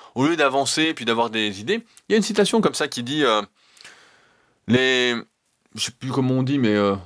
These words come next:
en gros, euh, les petits esprits parlent, euh, des autres, s'offusquent en gros des, des autres sujets, et puis les grands esprits parlent d'idées,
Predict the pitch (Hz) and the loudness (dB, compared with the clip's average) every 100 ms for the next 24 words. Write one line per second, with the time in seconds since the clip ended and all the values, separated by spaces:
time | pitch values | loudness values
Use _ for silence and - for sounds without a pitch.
0 | - - 123 127 160 151 117 117 120 156 | -16 -2 2 4 4 4 2 0 -4 -4
1 | 143 151 156 - 170 175 135 - - _ | -4 -4 -4 -4 -4 -4 -6 -14 -20 _
2 | _ _ _ - 156 151 131 - _ _ | _ _ _ 2 4 6 2 -4 _ _
3 | - 107 107 107 117 110 175 - - _ | -2 2 2 4 4 4 2 -2 -16 _
4 | - 147 156 170 - 127 110 139 131 107 | -6 -6 -6 -8 -4 -4 -2 -2 -2 -4
5 | 98 92 117 117 - 117 180 - 120 131 | -6 -10 -10 -10 -8 -4 -2 -2 -4 0
6 | 135 120 165 147 135 - 175 233 - - | 0 2 0 0 -4 -6 -6 -6 -12 -20
7 | _ - 147 156 139 127 139 117 120 131 | _ 0 2 2 0 -6 -4 0 0 -2